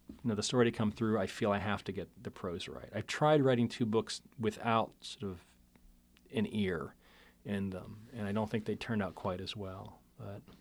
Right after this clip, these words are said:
'cause I, I worry about the, the surface of the prose being, of, of all American prose, all American writing, being too perfect. 'Cause we have a lot of people, I think, that can write a beautiful surface. Um, th-, but the surface isn't the important thing.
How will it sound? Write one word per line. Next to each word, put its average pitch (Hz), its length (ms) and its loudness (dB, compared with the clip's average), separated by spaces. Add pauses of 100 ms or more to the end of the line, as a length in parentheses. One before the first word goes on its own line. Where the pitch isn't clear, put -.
(540)
'cause 143 120 8
I, 175 140 12
I 175 40 12
worry 202 240 12
about 156 300 12
the, 117 100 2
the 123 160 0
surface 139 480 6
of 101 100 -2
the 104 60 -2
prose 104 400 4
being, 98 400 0 (580)
of, 123 140 8
of 127 140 8
all 139 180 12
American 98 400 4
prose, 92 300 -8
all 101 120 -2
American 101 320 -2
writing, 92 380 -4 (420)
being 107 240 8
too 107 180 2
perfect. - 560 -2 (180)
'Cause 117 160 -2
we 131 60 8
have 123 100 8
a 123 40 10
lot 120 260 10
of 123 40 8
people, 117 260 4
I 104 60 4
think, 104 160 2
that 98 120 0
can 98 120 -2
write 107 320 4
a - 80 -8
beautiful 104 400 2
surface. - 560 -4 (720)
Um, 95 540 -4 (100)
th-, - 160 -6
but 110 100 2
the 117 80 -2
surface 117 400 0
isn't 107 280 -2
the 107 60 -2
important 95 380 -4
thing. 107 220 -10